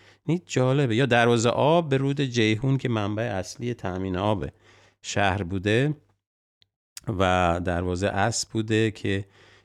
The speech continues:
می‌گن از این اومده دوم تواریخ بیست و سه پونزده که خدا گفته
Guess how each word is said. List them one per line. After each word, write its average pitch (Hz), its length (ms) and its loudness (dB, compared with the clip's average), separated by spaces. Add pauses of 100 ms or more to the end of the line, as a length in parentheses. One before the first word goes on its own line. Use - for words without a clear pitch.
(100)
می‌گن 104 220 0
از 92 200 2
این 117 140 4
اومده 107 360 4
دوم 101 480 2
تواریخ 92 680 0 (300)
بیست - 220 -6
و 92 60 -2
سه - 160 -4
پونزده 92 520 -4
که - 160 -14
خدا 92 340 -4
گفته 98 480 -6